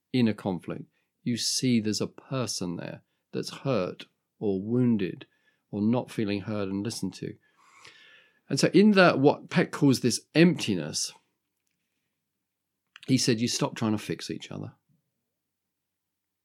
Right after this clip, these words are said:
'cause you know you can't. You stop trying to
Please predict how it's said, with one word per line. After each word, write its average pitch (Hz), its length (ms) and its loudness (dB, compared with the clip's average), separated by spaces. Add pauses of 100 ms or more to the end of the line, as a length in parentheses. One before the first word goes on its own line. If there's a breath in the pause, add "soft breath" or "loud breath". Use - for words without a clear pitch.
(220)
'cause 95 160 -4
you 98 80 -4
know 90 100 -6
you - 160 -10
can't. - 320 -18 (380)
You 131 120 -2
stop - 260 -4
trying 123 180 -6
to 120 140 -8